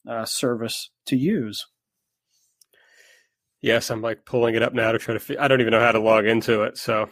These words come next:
Speaker 2: that should be good. Um, another news bit we didn't have here, or not really news, but Stardom is gonna have an international shop again, kind of. Uh, they gotta shop up with Bai,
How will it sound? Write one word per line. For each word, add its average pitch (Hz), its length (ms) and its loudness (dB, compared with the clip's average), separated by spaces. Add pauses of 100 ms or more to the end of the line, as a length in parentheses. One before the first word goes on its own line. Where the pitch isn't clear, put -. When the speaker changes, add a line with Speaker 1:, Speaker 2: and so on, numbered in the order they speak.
(100)
Speaker 2:
that 113 100 -10
should 101 140 -14
be 104 80 -8
good. 104 240 -6 (460)
Um, 147 580 4 (440)
another 196 880 6 (420)
news 147 240 4
bit 139 160 2
we 147 100 0
didn't 131 160 0
have 123 180 2
here, 143 340 -2
or 247 60 -4
not 147 180 0
really 101 260 -6
news, 101 420 -8
but 113 260 0 (240)
Stardom 220 500 2 (160)
is 143 160 4
gonna 185 160 6
have 175 100 6
an 156 80 2
international 156 800 4 (1000)
shop 202 400 2
again, 104 400 0
kind 107 320 2
of. 95 220 -8 (460)
Uh, 123 180 4
they 117 100 0
gotta 127 180 4
shop 131 240 0
up 131 180 2
with 117 200 0
Bai, 139 600 0